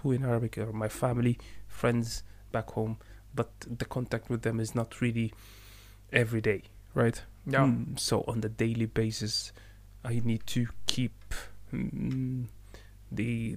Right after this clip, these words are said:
Speaker 1: the language in line. So
Speaker 2: Mm-hmm.
Speaker 1: that's why I'm doing the same thing that I did with English. So with English, to develop it that way,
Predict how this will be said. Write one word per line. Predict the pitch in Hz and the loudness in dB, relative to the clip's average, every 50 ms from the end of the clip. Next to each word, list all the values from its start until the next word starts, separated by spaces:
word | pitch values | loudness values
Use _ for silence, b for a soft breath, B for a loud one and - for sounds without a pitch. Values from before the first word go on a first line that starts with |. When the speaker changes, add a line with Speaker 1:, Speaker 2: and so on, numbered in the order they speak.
| - 123 | -6 -2
Speaker 1:
the | 123 - | 0 0
language | 117 117 120 117 113 110 113 113 107 - - - | 2 2 2 2 0 0 -2 -4 -4 -6 -8 -6
in | - 117 117 113 110 113 123 123 | -4 -2 -2 -2 -2 -4 -6 -6
line. | 127 127 113 113 117 127 147 170 180 156 - - - - - - - | -4 -2 0 2 2 2 2 0 0 -2 -4 -10 -18 -20 -20 -18 -8
So | - 214 151 127 151 | -2 0 2 4 6
Speaker 2:
Mm-hmm. | 165 202 | 4 6
Speaker 1:
that's | 208 113 110 - - | 6 4 2 2 2
why | - 120 113 113 113 113 110 107 - b b b b b b b - | 2 4 4 4 4 4 2 0 -4 b b b b b b b -2
I'm | - 117 117 110 | 2 2 2 2
doing | 110 110 - 120 113 113 113 110 107 107 110 - | 0 0 0 2 2 2 2 0 -2 -2 -6 -6
the | - 123 | -4 -2
same | - - - 123 117 113 | 0 2 2 2 0 0
thing | 107 - - 117 113 110 | -2 -2 0 0 0 2
that | 107 113 110 | 2 2 2
I | 110 | 2
did | 110 113 110 113 123 | 2 0 -2 -2 -2
with | 117 107 - - | -4 -6 -4 -2
English. | - 113 113 110 107 107 107 - - - | 0 0 2 0 0 -2 -2 -2 -4 0
So | - - 117 110 107 123 - - | 2 4 4 4 2 -2 -4 -4
with | 127 117 - - | -4 -4 2 4
English, | 160 160 147 123 117 113 - - - | 4 4 4 4 2 0 -2 -6 -6
to | - - | -4 0
develop | 120 117 113 117 113 113 117 - 113 | 0 2 4 4 2 2 2 0 -2
it | 113 120 120 | -2 -2 -2
that | 117 120 120 123 | -4 -2 0 2
way, | 117 113 113 113 110 | 2 4 4 2 0